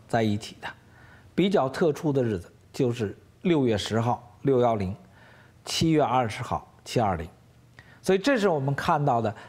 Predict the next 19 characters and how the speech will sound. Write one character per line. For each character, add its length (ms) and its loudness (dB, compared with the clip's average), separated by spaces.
在 160 4
整 260 0
体 220 0
事 200 -2
件 220 2
当 240 0
中， 220 0
内 360 2
外， 280 0
就 120 2
像 200 2
我 80 -4
跟 160 0
大 140 2
家 160 2
解 260 -10
释 220 -4
似 160 -4
的， 100 -8